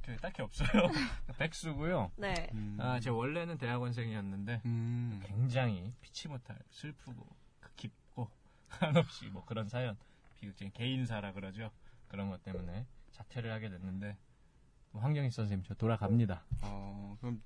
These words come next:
Speaker 3: 지금 나이가 어떻게 되시나요?
Speaker 1: 아, 그럼 굉장히 불쾌하네요. <laughs>
Speaker 2: 아, 그래도
Speaker 1: 그러지, 왜
Speaker 2: 이게
Speaker 1: 하세요?
Speaker 2: 들으시는 분들이 굉장히
Speaker 3: 네,
Speaker 2: 궁금해하실
Speaker 3: 궁금하실
Speaker 2: 수
Speaker 3: 수 있어요.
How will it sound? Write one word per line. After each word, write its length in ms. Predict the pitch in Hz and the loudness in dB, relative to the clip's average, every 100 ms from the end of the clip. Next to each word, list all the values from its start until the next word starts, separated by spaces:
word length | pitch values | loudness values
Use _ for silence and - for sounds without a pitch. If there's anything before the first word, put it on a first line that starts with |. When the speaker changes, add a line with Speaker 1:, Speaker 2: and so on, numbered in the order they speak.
| - | -6
Speaker 3:
지금 200 | 143 135 | -2 2
나이가 520 | 123 135 139 131 123 - | 2 2 2 0 -2 -4
어떻게 260 | 127 123 117 | -4 0 -2
되시나요? 380 | 107 113 101 101 - - - - - - - - | 0 -2 -2 -4 -10 -20 -20 -20 -20 -20 -16 -6
Speaker 1:
아, 80 | 113 | -4
그럼 140 | 113 | -2
굉장히 260 | 117 143 127 | -2 0 -2
불쾌하네요. 500 | 110 117 139 113 143 | -2 -2 0 2 4
<laughs> 1400 | - - - - 285 - 269 - - - - - - - | 10 10 12 10 10 8 6 4 0 -2 -4 -4 -4 0
Speaker 2:
아, 200 | 247 269 | 2 4
그래도 240 | 285 262 | 4 6
Speaker 1:
그러지, 200 | 262 233 | 6 4
왜 120 | 104 101 | 2 0
Speaker 2:
이게 100 | 240 | 0
Speaker 1:
하세요? 120 | - | -2
Speaker 2:
들으시는 560 | - 254 320 349 330 277 | -2 0 0 0 -4 -4
분들이 300 | 233 214 220 | -2 0 0
굉장히 300 | 202 208 208 | 0 -2 -2
Speaker 3:
네, 40 | |
Speaker 2:
궁금해하실 520 | 247 247 120 107 139 | 0 4 4 4 6
Speaker 3:
궁금하실 340 | 147 160 147 - | 8 8 6 4
Speaker 2:
수 60 | |
Speaker 3:
수 60 | - | 2
있어요. 280 | 202 214 | 2 2